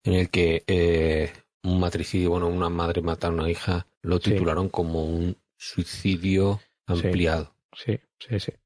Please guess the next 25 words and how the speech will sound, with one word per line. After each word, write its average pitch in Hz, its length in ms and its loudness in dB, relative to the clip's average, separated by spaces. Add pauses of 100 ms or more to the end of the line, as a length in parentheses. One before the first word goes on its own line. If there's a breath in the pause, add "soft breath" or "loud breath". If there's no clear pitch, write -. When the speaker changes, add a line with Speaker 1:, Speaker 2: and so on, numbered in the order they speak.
Speaker 1:
O - 60 -14
sea, 85 160 -2
cuando 87 260 0
Speaker 2:
Supongo 95 140 2
Speaker 1:
hemos - 80 0
llegado 95 300 2
a 92 60 0
ese - 180 0
periodismo, 92 640 2
esto 98 220 -6
es 92 40 -8
una 92 120 0
mierda. 87 280 0
Oye, 98 220 2
voy 101 180 2
a 139 40 4
decir 127 260 -4
do-, 110 180 4
dos 104 260 0
noticias 107 420 0
que 104 100 -4
no 98 80 0
sé 104 140 -4
si 98 140 -4
sabíais, 85 520 -2